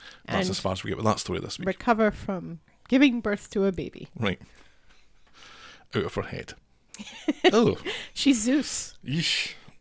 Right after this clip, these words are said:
Speaker 2: You know, uh, Athena was born out of Zeus's head.
Speaker 1: Thanks.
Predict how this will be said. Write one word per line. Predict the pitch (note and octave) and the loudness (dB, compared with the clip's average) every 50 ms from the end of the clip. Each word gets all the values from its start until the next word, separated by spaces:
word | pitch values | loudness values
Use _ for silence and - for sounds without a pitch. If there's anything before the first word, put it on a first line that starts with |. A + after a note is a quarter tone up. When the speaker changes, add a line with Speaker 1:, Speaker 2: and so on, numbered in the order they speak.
| - - - | -10 -4 0
Speaker 2:
You | A#3 | 2
know, | A#3 A3+ A3 G#3+ G3 - - | 2 4 2 0 -2 -4 -2
uh, | G#3 G#3 G3 F3+ F#3 F3+ - - - | 0 0 0 0 -2 -4 -10 -10 -8
Athena | A3 A3 - C#4 C#4+ B3 A3 F#3 F#3 F3 - - | -6 -2 0 2 2 2 2 0 -2 -6 -8 -8
was | G#3 G#3 - | -8 -8 -6
born | - G3+ G3+ G3 G3 | -4 -2 -2 -2 -2
out | F#3+ F#3 F#3+ | -2 -4 -6
of | F#3 - | -6 -6
Zeus's | G3 F#3+ F#3 - F#3 F3+ - | -6 -6 -6 -8 -10 -8 -6
head. | G3 F3+ F3+ F3 - - - - - - - - | -4 -4 -4 -6 -10 -14 -20 -20 -20 -20 -20 -2
Speaker 1:
Thanks. | - - B2+ A2+ F#2 - - - - | 2 4 4 4 4 0 -4 -8 -8